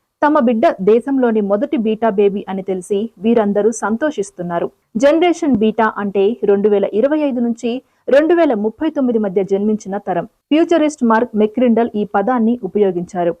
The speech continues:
రెండు వేల ముప్పై ఐదు నాటికి ప్రపంచ జనాభాలో వీరు పదహారు శాతం ఉంటారని అంచనా. జనరేషన్ బీటా పిల్లలు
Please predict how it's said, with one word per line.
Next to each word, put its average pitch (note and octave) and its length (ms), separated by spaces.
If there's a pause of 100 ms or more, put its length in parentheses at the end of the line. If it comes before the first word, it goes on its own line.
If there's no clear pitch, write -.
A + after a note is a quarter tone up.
(360)
రెండు B3+ 280
వేల D4 200
ముప్పై A3+ 360
ఐదు D#4 220
నాటికి A3+ 460 (100)
ప్రపంచ G#3 440
జనాభాలో A3 680 (200)
వీరు C4+ 180
పదహారు C#4 520
శాతం B3 440
ఉంటారని G#3+ 640
అంచనా. F3+ 380 (460)
జనరేషన్ D4 560
బీటా A3 340
పిల్లలు A3 480